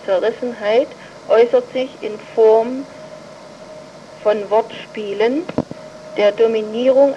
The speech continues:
einer Lautsymbolik über den Gedanken. Schrägstrich zehn,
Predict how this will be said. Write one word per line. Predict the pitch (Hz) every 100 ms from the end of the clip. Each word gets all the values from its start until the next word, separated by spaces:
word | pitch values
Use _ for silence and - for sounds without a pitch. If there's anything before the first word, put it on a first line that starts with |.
| -
einer | 214 226 214 202
Lautsymbolik | 202 190 247 - - 202 196 214 220 233 262 - - - -
über | 240 233 220 220 220 - - - - - -
den | 214 214
Gedanken. | 214 180 175 175 151 147 - - - - - - - - - - - - -
Schrägstrich | - 202 220 - - - 180 - -
zehn, | 226 220 240 294